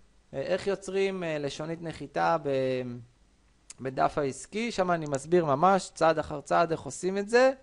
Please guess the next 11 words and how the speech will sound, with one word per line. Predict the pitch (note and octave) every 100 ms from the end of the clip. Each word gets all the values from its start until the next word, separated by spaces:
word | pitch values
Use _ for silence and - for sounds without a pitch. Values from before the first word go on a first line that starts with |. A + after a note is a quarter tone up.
| _ _ _ _ _ _ _ _
ואם | C#3 C3 C3+ D3 C#3+ C#3+ C#3+ C#3 C#3 C#3 - E3+ F#3
אתם | F3+ F3
רוצים, | D#3 - G3
אני, | E3 C#3+
אני | C#3 C#3+ C#3+
מוכן | C#3+ - F3+ F3
לשלוח | D3+ E3+ E3 E3
לכם | C#3 D3+ C#3+
את | C#3
ההדרכה | C#3 C3 C3+ C3+ - F3
הזאתי, | E3 E3 F#3 F#3 A3 A3+